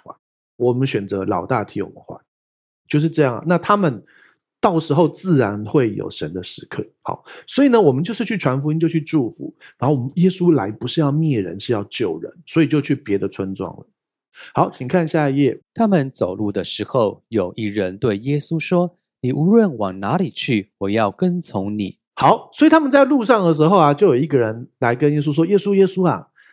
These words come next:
Speaker 1: 你去哪，我都要跟从你，我要来跟从你。”那耶稣怎么回答他呢？九章五十八节，请念。
Speaker 2: 耶稣说：“湖里有洞，天空的飞鸟有窝，只是人子没有枕头的地方。”
Speaker 1: 好，耶稣就说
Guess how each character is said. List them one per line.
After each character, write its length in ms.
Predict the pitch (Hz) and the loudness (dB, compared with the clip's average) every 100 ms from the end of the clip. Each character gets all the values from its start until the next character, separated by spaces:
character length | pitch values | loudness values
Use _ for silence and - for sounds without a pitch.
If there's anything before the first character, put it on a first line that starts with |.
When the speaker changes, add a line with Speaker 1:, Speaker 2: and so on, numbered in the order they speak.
| - | -2
Speaker 1:
你 300 | 139 131 123 | 0 0 -2
去 200 | - 202 | -2 0
哪， 160 | 123 | 0
我 120 | 104 101 | -4 -4
都 80 | |
要 120 | 147 156 | -2 -2
跟 200 | 151 147 | -2 -2
从 220 | 123 113 | -4 -8
你， 80 | 104 | -4
我 100 | 135 | -2
要 60 | |
来 160 | 131 117 | -2 -2
跟 180 | 120 123 | -4 -6
从 240 | - 95 | -8 -12
你。” 80 | - - _ _ _ - | -14 -16 _ _ _ -4
那 80 | |
耶 80 | 202 | -2
稣 140 | 202 208 | -2 -4
怎 100 | 120 | -4
么 120 | 104 | -4
回 100 | 101 | -2
答 180 | 104 101 | -2 -2
他 200 | 120 113 | -4 -4
呢？ 280 | 113 107 123 _ - | -4 -8 -10 _ -2
九 100 | 135 | 0
章 160 | 214 | 2
五 60 | 170 | 0
十 80 | 143 | 0
八 160 | 147 | -2
节， 160 | 143 107 | -2 -4
请 240 | - - | -6 -14
念。 180 | - 87 _ _ - | -12 -12 _ _ -4
Speaker 2:
耶 140 | 110 | -4
稣 160 | 110 117 | -2 -4
说 440 | - 123 120 123 | -2 -2 -2 -6
：“湖 240 | - - 156 | -12 -4 -2
里 160 | 151 | -2
有 160 | 147 104 | -2 -2
洞， 380 | - 120 104 110 | -2 -4 -6 -14
天 260 | - 156 151 | -6 -4 -4
空 180 | - 135 | -8 -4
的 120 | 117 | -4
飞 260 | - 190 190 | -4 -4 -2
鸟 300 | 156 101 113 | -4 -4 -4
有 180 | 107 | -4
窝， 400 | 87 101 101 104 _ _ - | -4 -2 -2 -2 _ _ -14
只 100 | 98 | -8
是 280 | - 117 98 | -4 -4 -4
人 260 | 98 104 | -6 -6
子 220 | 110 104 | -10 -10
没 120 | 92 104 | -8 -6
有 160 | 98 | -8
枕 240 | 95 98 87 | -8 -12 -12
头 160 | - 92 | -12 -10
的 100 | 92 | -10
地 220 | - 107 | -8 -10
方。” 380 | - 131 135 139 _ | -6 -8 -8 -16 _
Speaker 1:
好， 260 | - 143 180 269 | 0 2 2 2
耶 80 | |
稣 120 | 302 294 | 4 4
就 140 | 302 | 2
说 340 | - 233 214 | 4 4 4